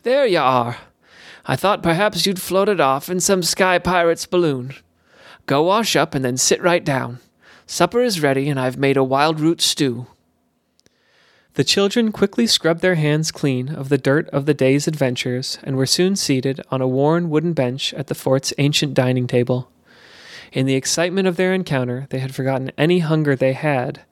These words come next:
and as Serbeth entered with steaming bowls of stew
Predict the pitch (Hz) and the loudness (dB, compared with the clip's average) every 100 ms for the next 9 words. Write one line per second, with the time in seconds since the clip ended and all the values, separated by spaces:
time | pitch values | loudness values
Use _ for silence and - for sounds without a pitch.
0 | - - - 143 135 - 165 170 190 185 | -20 -16 -4 0 2 2 2 4 2 0
1 | - 143 147 127 143 139 - - - 151 | -2 -2 -2 -4 -4 -6 -6 -6 -2 2
2 | 165 160 156 160 180 - - 135 123 123 | 2 2 2 2 -2 -4 -2 0 0 -2